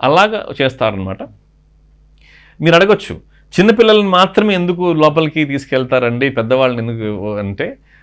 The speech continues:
సమాధానం మీకు తెలిసే ఉంటుంది. ఇప్పుడు మనం ఏమంటారు, చిన్నపిల్లలు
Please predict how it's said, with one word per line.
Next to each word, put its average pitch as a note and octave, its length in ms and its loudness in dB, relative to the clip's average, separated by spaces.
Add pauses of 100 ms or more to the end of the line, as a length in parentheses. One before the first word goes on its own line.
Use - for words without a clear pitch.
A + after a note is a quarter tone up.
(220)
సమాధానం E3+ 300 4
మీకు E3+ 120 -2
తెలిసే D3 260 0
ఉంటుంది. B2 400 -2 (840)
ఇప్పుడు E3 260 -2
మనం B2+ 280 2
ఏమంటారు, D#3+ 540 0
చిన్నపిల్లలు E3 760 -2